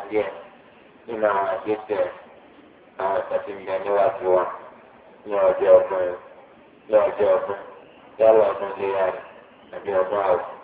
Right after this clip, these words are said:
Ọlọ́run bá kọ́ran wa lọ lórí àti gbọ́gbà, kọ́ran wa lọ lórí àti máa ṣiṣẹ́ pẹ̀lú tá a mọ̀, kó ṣe ń tá a ń gbọ́ ní àwùjáre fún ọlọ́run àti ìyá rẹ̀. Báwo ṣe ṣe nígbà lọ́jọ́ fún wa?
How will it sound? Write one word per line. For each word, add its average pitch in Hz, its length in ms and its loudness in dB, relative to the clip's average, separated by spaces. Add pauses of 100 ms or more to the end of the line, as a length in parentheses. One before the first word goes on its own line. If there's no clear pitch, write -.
(680)
Ọlọ́run 113 260 2
bá 104 100 0
kọ́ran 107 340 -2
wa 95 140 0
lọ 95 160 -2 (880)
lórí 110 200 4
àti - 280 -2
gbọ́gbà, 104 420 0 (760)
kọ́ran 110 280 2
wa 98 160 2
lọ 98 180 0 (500)
lórí 107 200 4
àti - 180 0
máa 92 200 -2
ṣiṣẹ́ - 320 -8
pẹ̀lú 90 320 -4
tá 104 160 -4
a 92 80 -2
mọ̀, 87 200 -8 (640)
kó - 140 -8
ṣe 98 160 -12
ń 92 100 -10
tá 107 120 -2
a 98 120 -2
ń 92 40 -6
gbọ́ - 200 -2 (760)
ní 110 100 0
àwùjáre 92 580 0
fún - 220 -6
ọlọ́run 90 340 -2
àti - 240 -10
ìyá 90 200 -4
rẹ̀. - 220 -6 (680)
Báwo 110 160 10
ṣe - 160 0
ṣe - 160 -6
nígbà 98 260 -2
lọ́jọ́ 92 340 0
fún 95 180 -6
wa? 92 120 0